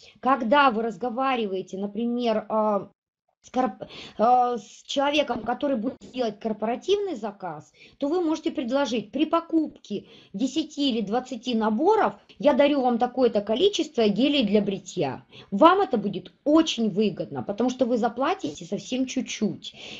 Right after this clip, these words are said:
Или, э, своим, э, подругам вы говорите: «Давай ты возьмешь мужу, возьмешь отцу, возьмешь свекру, возьмешь брату». Четыре набора. И я тебе подарю еще дополнительно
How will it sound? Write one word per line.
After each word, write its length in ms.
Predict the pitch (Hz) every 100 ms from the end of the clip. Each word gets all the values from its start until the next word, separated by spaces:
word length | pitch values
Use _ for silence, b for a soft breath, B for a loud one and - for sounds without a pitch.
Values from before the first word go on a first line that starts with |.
| B
Или, 380 | 247 302 370 440
э, 380 | - 262 262 262
своим, 420 | - 277 339 359
э, 400 | 226 233 233 208 B B _
подругам 540 | 294 247 285 233 226
вы 140 | 196 208
говорите: 580 | 196 214 220 202 - 202
«Давай 320 | 277 302 240
ты 100 | 269
возьмешь 540 | 269 240 269 220 - B B
мужу, 560 | 240 254 220 202 427 - B
возьмешь 600 | - 262 220 269 233 - B B 180 - -
отцу, 720 | - - - - 233 285 415 415
возьмешь 480 | 269 226 262 233
свекру, 680 | - - 196 208 190 208 370 453 b b -
возьмешь 400 | 247 254 359 226
брату». 720 | 196 262 247 202 - 175 - b b
Четыре 360 | - 262 415 403
набора. 680 | 294 262 202 233 190 110 - b -
И 60 |
я 160 | 269 349
тебе 240 | 349 262
подарю 420 | 294 285 294 294
еще 240 | 254 - 247
дополнительно 920 | 220 233 294 339 440 - 254 208 156